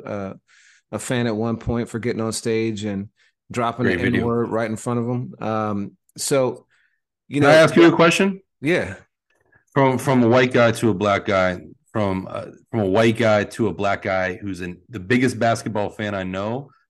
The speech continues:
Speaker 2: and somebody who spent several years living in Boston. When you're outside of Boston and you see, uh, a white person wearing a Larry Bird jersey, do you,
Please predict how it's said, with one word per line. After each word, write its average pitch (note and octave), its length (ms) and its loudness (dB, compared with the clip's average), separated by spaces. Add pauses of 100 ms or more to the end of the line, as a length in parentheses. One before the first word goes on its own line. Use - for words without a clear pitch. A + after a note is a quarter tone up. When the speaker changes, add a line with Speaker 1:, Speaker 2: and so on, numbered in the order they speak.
(160)
Speaker 2:
and F#2+ 100 -12
somebody G#2 460 -4
who G2 180 -6
spent G2+ 360 -8
several F#2+ 280 -8
years F2+ 220 -6
living F2 180 -8
in D#2 100 -10
Boston. F#2+ 520 -8 (640)
When G2 140 -10
you're C3+ 240 0
outside B2 460 -2
of F#2 120 -8
Boston - 640 -6
and F#2 160 -10
you G#2 140 -2
see, F#2+ 600 -6 (540)
uh, F2 480 -10 (100)
a F#2+ 40 -10
white G#2 300 -4
person F#2+ 380 -8
wearing F#2 200 -4
a F2+ 60 -6
Larry F2+ 240 -6
Bird E2+ 300 -10
jersey, D#2 460 -14 (340)
do F2 80 -14
you, F2+ 420 -4